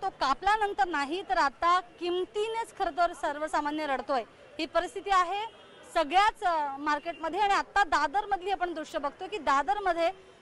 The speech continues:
जो सगळ्यात चांगला कांदा बघायला मिळतो, तो दोनशे रुपये किलोचा कांदा मिळतोय, दोनशे रुपये अडीच किलो कांदा मिळतोय. याच्यावरून आपण अंदाज लावू शकतो की ऐंशी रुपये किलोनं कांदा इथे विकला जातोय.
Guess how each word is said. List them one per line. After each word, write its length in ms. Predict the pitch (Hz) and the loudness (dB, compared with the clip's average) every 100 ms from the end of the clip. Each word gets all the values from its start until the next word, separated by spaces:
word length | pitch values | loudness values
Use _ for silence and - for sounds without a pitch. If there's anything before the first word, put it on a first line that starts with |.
| - | -10
जो 80 | |
सगळ्यात 340 | 403 381 311 427 | -2 2 4 4
चांगला 320 | 415 392 381 | 2 -2 0
कांदा 340 | 370 330 320 | -2 -2 0
बघायला 300 | 330 311 320 | 0 0 0
मिळतो, 220 | 311 302 349 | -2 -6 -6
तो 60 | 392 | -8
दोनशे 420 | 302 302 302 330 | -4 -2 -2 -4
रुपये 180 | 349 349 | -6 -6
किलोचा 320 | 330 311 320 | -4 -4 -2
कांदा 260 | 285 269 277 | -2 0 0
मिळतोय, 300 | 277 269 240 - | 0 0 -2 -2
दोनशे 440 | - 277 330 330 403 | -4 -2 0 0 -4
रुपये 220 | 403 427 | 0 0
अडीच 340 | 311 381 453 | 2 0 0
किलो 180 | 403 359 | -4 -4
कांदा 280 | 311 269 262 | -2 -2 -2
मिळतोय. 340 | 247 233 233 202 - - - - - - - | -2 -4 -4 -4 -10 -20 -20 -20 -20 -12 0
याच्यावरून 460 | 302 339 403 415 427 | 2 2 2 2 0
आपण 200 | 381 381 | 2 2
अंदाज 280 | 349 349 | 2 2
लावू 160 | 330 320 | 2 -2
शकतो 280 | 320 320 392 | -2 -8 -6
की 100 | 403 | 0
ऐंशी 340 | 294 302 302 | 0 0 -4
रुपये 200 | 403 403 | -4 -4
किलोनं 440 | - 330 320 330 370 | -4 2 2 4 0
कांदा 340 | 359 285 302 | 0 0 0
इथे 200 | 320 330 | -2 -2
विकला 300 | 302 285 302 | -6 -4 -2
जातोय. 320 | 285 269 269 | -2 -2 -2